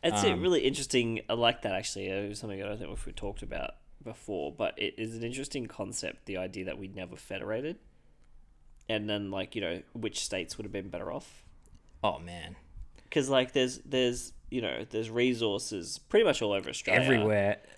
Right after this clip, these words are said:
Speaker 1: But
Speaker 2: It would have been fascinating.
Speaker 1: it, it just, like, to see, like, what, and what would have trans-, like,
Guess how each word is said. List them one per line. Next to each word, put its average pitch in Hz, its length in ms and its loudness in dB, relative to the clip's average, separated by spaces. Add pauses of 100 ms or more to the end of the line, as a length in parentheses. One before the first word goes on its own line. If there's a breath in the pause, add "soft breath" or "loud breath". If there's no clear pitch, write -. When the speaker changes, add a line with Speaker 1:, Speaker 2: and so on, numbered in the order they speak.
(160 loud breath)
Speaker 1:
But 123 720 4
Speaker 2:
It 151 100 6
would 185 160 6
have 233 60 2
been 175 140 8
fascinating. 98 800 -2 (140)
Speaker 1:
it, 131 100 4
it 143 260 2
just, 151 240 -2
like, 127 160 2
to - 60 -4
see, 120 300 4
like, 104 260 0 (120)
what, - 360 0
and 143 200 -2
what 170 160 -6
would 175 120 -2
have 147 180 -4
trans-, 123 340 -4
like, - 160 -6